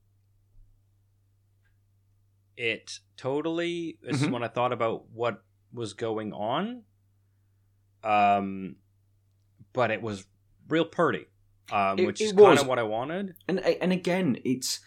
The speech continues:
Speaker 2: like the first scene is already setting you up for those kind of, like, big government moves or, or world stage kinds of things, like, can't cross the border, we, we can't
Speaker 1: Yeah.
Speaker 2: operate over there, so you've gotta make sure that you do it before you get there.
Speaker 1: Yeah.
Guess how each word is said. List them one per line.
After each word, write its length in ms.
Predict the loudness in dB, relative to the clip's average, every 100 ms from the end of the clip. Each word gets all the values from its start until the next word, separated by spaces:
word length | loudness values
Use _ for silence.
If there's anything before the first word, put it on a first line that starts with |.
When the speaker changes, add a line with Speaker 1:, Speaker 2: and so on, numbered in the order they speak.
| -20 -18 -14
Speaker 2:
like 160 | -6
the 80 | -4
first 580 | -2 4 4 2 -4 -2
scene 540 | 0 0 -2 -4 -8 -14 -20 -20 -8
is 160 | -6 -2
already 380 | 2 4 4 2
setting 340 | 0 -2 -2
you 160 | -2 0
up 140 | -2 -4
for 80 | -6
those 220 | -4 -4
kind 140 | -6
of, 60 | -4
like, 240 | -6 -6
big 260 | -2 -2 -2 -12 -10
government 560 | 0 0 2 0 -2 -4
moves 460 | 0 0 0 -4 -2
or, 120 | 0
or 160 | 0 0
world 440 | 2 4 4 4
stage 520 | 0 0 2 2 -2
kinds 180 | -4 -6
of 40 | -4
things, 140 | -2
like, 140 | -2 -2 -6 -8 -10 -6
can't 220 | -2 2
cross 180 | 2 2
the 80 |
border, 360 | 6 8 8 6 4 -4
we, 180 | -4 -2
we 120 | 0
can't 220 | 4 4
Speaker 1:
Yeah. 40 | 4
Speaker 2:
operate 300 | 6 6 6
over 180 | 2
there, 180 | 2 0
so 100 | 0 0
you've 80 |
gotta 140 | 4 6
make 200 | 6 4
sure 220 | 6 4
that 100 | 4
you 80 | 0
do 160 | 0 2
it 160 | 2 0
before 680 | -4 0 2 4 6 4 0 -8
you 120 | 0
get 200 | 2 2
there. 100 | 4
Speaker 1:
Yeah. 140 | 2